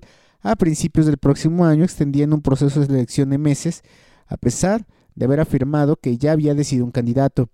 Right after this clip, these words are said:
Los operadores están valorando un ochenta y cinco por ciento de probabilidades de recortes de tasas la próxima semana. ¿Esto qué quiere decir? Que el índice del dólar, que se mide con seis diferentes monedas,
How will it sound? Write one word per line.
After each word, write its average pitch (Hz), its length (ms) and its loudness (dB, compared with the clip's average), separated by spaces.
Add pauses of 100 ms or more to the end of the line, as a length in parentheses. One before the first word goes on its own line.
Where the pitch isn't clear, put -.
(320)
Los 127 240 -2
operadores 147 680 2
están 151 240 -2
valorando 156 440 2
un 156 60 4
ochenta 156 360 -2
y 147 60 -2
cinco 214 340 -4
por 156 180 -4
ciento 170 260 0
de 175 80 2
probabilidades 139 520 2
de 165 80 2
recortes 151 540 0
de 139 100 -2
tasas 139 560 -2 (480)
la 147 240 -4
próxima 165 540 0
semana. 143 600 2 (540)
¿Esto 202 340 2
qué 190 180 -4
quiere 180 340 -2
decir? 160 420 -4
Que 143 140 -6
el 165 120 -6
índice 226 800 -2
del 160 400 -4
dólar, 131 540 -8 (640)
que 147 180 -2
se 143 1080 -4
mide 151 560 -4 (460)
con 135 260 2
seis 190 300 0
diferentes 147 580 -2
monedas, 147 640 -6